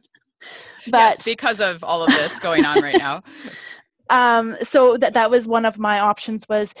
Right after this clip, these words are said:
Speaker 2: they, they were nurses at a, a children's hospital. And so I figured, well, A, I can access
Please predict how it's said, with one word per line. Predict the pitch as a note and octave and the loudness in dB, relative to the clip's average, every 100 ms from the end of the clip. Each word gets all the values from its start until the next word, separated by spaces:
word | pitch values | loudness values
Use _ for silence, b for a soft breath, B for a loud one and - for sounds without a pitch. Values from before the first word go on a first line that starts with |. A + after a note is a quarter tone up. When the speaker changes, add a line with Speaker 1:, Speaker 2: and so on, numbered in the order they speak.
| C4 | -12
Speaker 2:
they, | - G#3+ | -6 -6
they | - A3 | -4 -4
were | G3+ | -4
nurses | G3+ G3+ A#3 G#3 | -8 -8 -6 -4
at | G3+ | -4
a, | F#3+ F3+ - | -4 -6 -8
a | G#3+ | -10
children's | - B3 A3+ | -8 -6 -6
hospital. | G#3+ F3+ - F#3 F#3 E3 | -4 -6 -4 -2 -2 -2
And | G3+ G3 F#3+ | -4 -6 -8
so | G3+ | -6
I | G3 | -4
figured, | G#3 G3 G3 G3 B B _ | -6 -10 -10 -12 B B _
well, | G#3 - - | -6 -4 2
A, | A#3+ A#3+ A3+ | 4 4 2
I | G#3+ | 0
can | G#3 G3+ F3+ - | -4 -10 -16 -8
access | F#3+ - - G3 | -6 -6 -6 -8